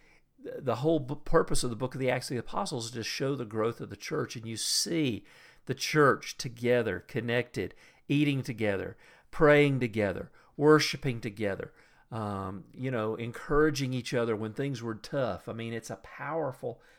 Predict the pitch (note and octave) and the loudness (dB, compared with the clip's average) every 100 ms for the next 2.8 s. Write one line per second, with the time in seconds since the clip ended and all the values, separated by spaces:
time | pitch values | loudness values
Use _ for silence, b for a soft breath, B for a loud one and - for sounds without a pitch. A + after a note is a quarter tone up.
0 | b - C3+ C3+ B2+ A2+ D3 C3 - G#2 | b -2 0 0 -2 -8 -6 -6 -6 -10
1 | G#2+ G#2 - - A#2 G2+ G2+ b b b | -8 -10 -8 -6 -4 -6 -8 b b b
2 | b - A#2 G2+ G2+ F2+ - - | b -8 -6 -4 -6 -8 -14 -18